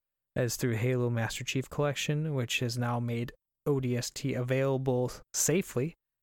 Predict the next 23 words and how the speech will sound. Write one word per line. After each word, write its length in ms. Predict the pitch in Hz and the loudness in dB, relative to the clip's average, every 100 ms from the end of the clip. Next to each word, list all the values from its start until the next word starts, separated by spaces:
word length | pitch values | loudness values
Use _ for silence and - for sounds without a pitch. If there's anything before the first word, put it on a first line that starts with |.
| - | -4
because 180 | 120 117 | -2 -2
before 380 | 110 131 123 | -2 0 2
it 100 | 113 | 0
was 320 | 113 117 - - _ _ | -2 -2 -2 -6 _ _
really, 260 | 117 135 127 | -2 2 2
it 600 | 101 _ _ _ - - | -2 _ _ _ -16 -8
caused 300 | - 135 120 | 0 2 2
so 160 | - 135 | 2 0
many 200 | 127 117 | 0 -2
issues 240 | - 113 | -2 -2
to 100 | 110 | -4
download 440 | 107 98 120 135 | -4 -4 -2 -2
the 80 | 135 | -2
version 460 | 139 139 139 143 143 | -2 -2 -2 -4 -6
for 120 | - | -6
some 140 | - 165 | -8 -4
reason. 320 | 151 139 151 - _ _ _ - | -2 -2 -4 -8 _ _ _ -6
Um, 320 | - - - | -4 -4 -4
but 120 | - | -2
yeah, 160 | - 139 - _ _ _ - | -2 -4 -8 _ _ _ 2
definitely 320 | 160 151 135 | 2 4 2
should, 260 | 120 120 113 | 2 2 0
uh, 220 | 113 | 0